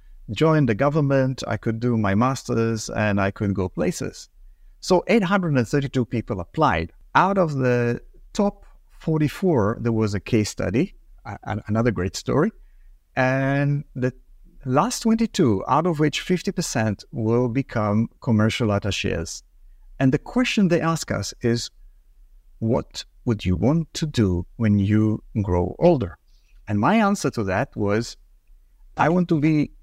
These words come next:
so talented that I could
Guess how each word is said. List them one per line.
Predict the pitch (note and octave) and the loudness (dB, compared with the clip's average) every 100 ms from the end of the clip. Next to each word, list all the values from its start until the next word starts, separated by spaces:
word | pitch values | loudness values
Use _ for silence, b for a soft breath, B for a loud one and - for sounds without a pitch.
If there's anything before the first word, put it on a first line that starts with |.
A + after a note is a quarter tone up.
| - | -14
so | - - - F3 F3+ G3 _ | -8 -4 0 2 2 -2 _
talented | - D3+ D#3+ C3 - F2+ F3 - - - | -2 2 2 0 -2 -6 -8 -14 -20 -6
that | A2 G#2+ - | -6 -4 -4
I | A#2+ D3+ | -2 0
could | D3 - C3+ C#3 | -2 -2 0 0